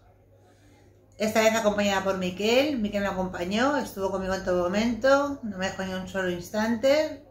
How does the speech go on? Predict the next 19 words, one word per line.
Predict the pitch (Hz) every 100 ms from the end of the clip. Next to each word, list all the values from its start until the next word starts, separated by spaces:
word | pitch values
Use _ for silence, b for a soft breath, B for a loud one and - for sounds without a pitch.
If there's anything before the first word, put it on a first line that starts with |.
| -
Cuando | 202 196
entré | 196 185 214 220
a | 208
la, | 196 190 180 180 -
a | 180
la | 185 185
psiquiatra | 185 190 180 180
sí, | - 208 262
me | 254 196
dejó | 175 180 180
ese | 180 180
momento, | 175 185 220 233 247
¿no? | 214 285 - _ _ _ _ B B B B B B B B
Subí | - 220 226
porque | 240 240 214
no | 208
me | 196
encontraba | 196 180 185 170
bien, | 185 220 262 311 339 339